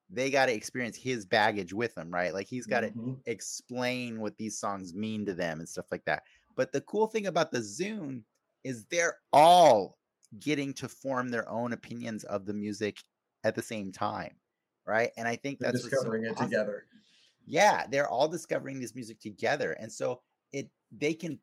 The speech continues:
Speaker 1: put meaning on it in their own way, right? Like, it, like, it doesn't, it's not forced upon them by somebody else. So, like, that's what I, I loved about this, is that we got to have bangers, but they got to take something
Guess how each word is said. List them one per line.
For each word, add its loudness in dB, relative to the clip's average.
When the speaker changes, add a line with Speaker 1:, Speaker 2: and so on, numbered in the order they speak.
Speaker 1:
put -2
meaning -6
on 0
it -4
in -8
their 2
own -4
way, -8
right? 0
Like, -6
it, -8
like, -4
it -10
doesn't, -4
it's -14
not -6
forced -6
upon -6
them -10
by -6
somebody -8
else. -4
So, 0
like, 0
that's 0
what -2
I, -2
I -2
loved 2
about 2
this, -10
is -10
that -6
we -2
got 4
to -2
have 4
bangers, 2
but 0
they 6
got 4
to -10
take -2
something -4